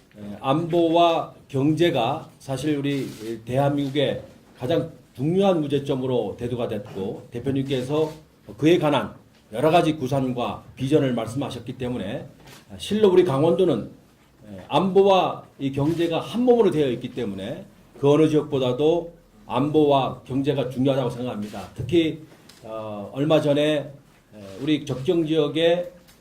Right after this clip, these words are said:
위수 지역 해제 같은 것은 우리 강원도의 안보는 물론,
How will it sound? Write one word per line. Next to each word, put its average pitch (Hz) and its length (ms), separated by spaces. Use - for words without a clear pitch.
위수 170 340
지역 147 320
해제 123 720
같은 135 300
것은 127 600
우리 127 80
강원도의 127 420
안보는 131 400
물론, 147 520